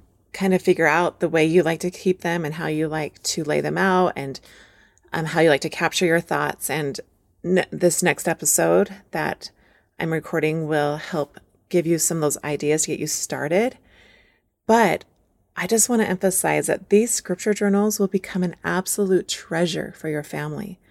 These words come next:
It will be the most important thing your family can inherit from you. And I really believe that you can be inspired next week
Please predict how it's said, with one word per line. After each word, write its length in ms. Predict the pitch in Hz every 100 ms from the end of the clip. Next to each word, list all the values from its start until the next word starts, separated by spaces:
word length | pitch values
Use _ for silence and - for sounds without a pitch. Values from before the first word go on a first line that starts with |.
| _ _ _ _ _ _
It 140 | 214
will 140 | 214 247
be 500 | - 185 165 160 165 _ _ _
the 100 | -
most 340 | 180 180 190 -
important 460 | 208 214 190 170
thing 280 | - 185 170
your 120 | 160
family 340 | 160 185 165 160
can 160 | -
inherit 500 | 156 151 - 185 175
from 200 | - 143
you. 300 | 139 135 135 - _ _ _ _ _ _
And 300 | 180 175 160 - _
I 260 | 185 190 220
really 440 | 202 165 170 185
believe 580 | 190 160 147 143 175 202 _ _ _
that 140 | -
you 240 | 151 151 175
can 180 | 202 196
be 140 | 190
inspired 840 | 175 - - 156 147 147 175 190 - _ -
next 460 | 160 160 - -
week 480 | 147 160 214 - _